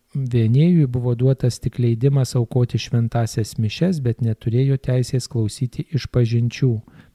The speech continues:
nes per moralinės teologijos egzaminą jis taip susikirto, jog vyresnieji palaikė jį dideliu pavojumi tikintiesiems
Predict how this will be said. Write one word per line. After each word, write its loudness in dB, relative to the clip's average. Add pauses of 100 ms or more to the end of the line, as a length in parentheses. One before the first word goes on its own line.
(360)
nes 0
per 0
moralinės 2
teologijos 2
egzaminą 2
jis -4
taip -2
susikirto, 0 (100)
jog -4
vyresnieji -2
palaikė -6
jį -4 (640)
dideliu 2
pavojumi 2
tikintiesiems -4